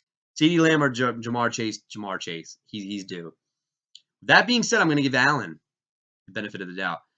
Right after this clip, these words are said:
Breece Hall, Michael Carter, Austin Eckler, Clyde Edwards-Helaire. This to me is easy. Oh, God, no, it's not. Take that back.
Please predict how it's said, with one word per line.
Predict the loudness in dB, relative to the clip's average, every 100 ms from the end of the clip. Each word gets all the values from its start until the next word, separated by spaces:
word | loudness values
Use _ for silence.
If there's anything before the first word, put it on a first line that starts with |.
| _ _ _
Breece | 0 2
Hall, | 2 2
Michael | 2 0
Carter, | 0 2 2 0 -4
Austin | -6 -4 -6
Eckler, | -6 -6
Clyde | -4 -4
Edwards-Helaire. | -4 -10 -6 -2 -2 -2 _ _ -10
This | -10
to | -6
me | -6 -6
is | -6
easy. | -8 -8 -8 -4
Oh, | 0 4 4 2 0 -6
God, | -2 0 -2 -6 -10
no, | -10
it's | -10
not. | -10 -12 -12 _ _ _ _ _ _ _ _ _
Take | -2
that | 0 0
back. | -2 -4